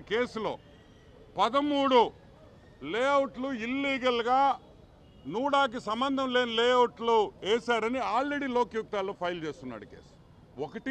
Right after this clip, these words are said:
కాదు, రెండు కాదు, పద్నాలుగు. అంటే లోక్యుక్తాలో కేసు ఉందని తెలిసి కూడా మాకు డబ్బులు ఇస్తే చాలు, మాకు డబ్బులు ఇస్తే చాలు,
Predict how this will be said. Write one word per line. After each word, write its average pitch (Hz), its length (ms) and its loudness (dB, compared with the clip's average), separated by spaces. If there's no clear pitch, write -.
కాదు, 262 200 0
రెండు 202 240 -4
కాదు, 156 200 -4
పద్నాలుగు. 170 600 -4
అంటే 180 320 0
లోక్యుక్తాలో 247 840 -2
కేసు 240 340 0
ఉందని 233 260 -4
తెలిసి 226 340 -4
కూడా 226 260 4
మాకు 214 320 -6
డబ్బులు 185 280 -6
ఇస్తే 202 200 -4
చాలు, 151 400 -4
మాకు 233 280 2
డబ్బులు 208 320 -2
ఇస్తే 214 180 -2
చాలు, 190 280 0